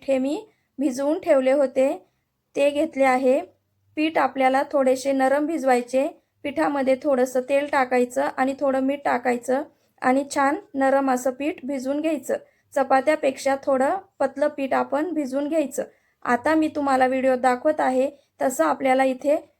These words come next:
पुरणाच्या पोळीसाठी करून घ्यायचे आहे. हाताला थोडे तेल लावून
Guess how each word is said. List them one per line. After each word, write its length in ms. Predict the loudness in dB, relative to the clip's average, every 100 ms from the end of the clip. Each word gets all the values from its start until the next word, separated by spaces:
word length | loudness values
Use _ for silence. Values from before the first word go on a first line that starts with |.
| _ _
पुरणाच्या 420 | -4 0 0 0
पोळीसाठी 600 | 0 0 0 0 -2 -4
करून 360 | -2 0 2 2
घ्यायचे 320 | 0 0 0
आहे. 220 | 0 0 -4 -4
हाताला 380 | -2 2 2 0
थोडे 220 | 0 0 0
तेल 260 | 2 0
लावून 340 | 2 2 2